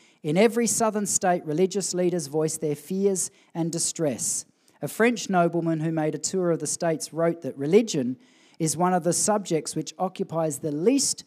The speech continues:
of the attention of the American people. Then suddenly, in about seventeen ninety-nine, the atmosphere dramatically changed. In that year, a Presbyterian pastoral letter stated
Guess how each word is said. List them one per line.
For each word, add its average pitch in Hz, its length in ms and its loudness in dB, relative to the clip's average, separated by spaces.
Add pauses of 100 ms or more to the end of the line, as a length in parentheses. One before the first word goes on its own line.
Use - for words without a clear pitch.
(100)
of 190 100 -6
the 185 140 2
attention 170 640 -2 (320)
of 139 140 -6
the 156 80 -2
American 156 500 0
people. 156 420 -2 (500)
Then 240 300 4
suddenly, 233 640 2
in 160 80 2
about 165 280 0
seventeen 190 680 0
ninety-nine, 170 840 0 (320)
the 156 120 2
atmosphere 185 640 2
dramatically 160 720 -2
changed. 143 760 -4 (400)
In 175 200 2
that 180 480 -2
year, 151 480 0
a 139 80 -6
Presbyterian 170 760 0
pastoral 180 560 -4
letter 156 240 0
stated 147 600 0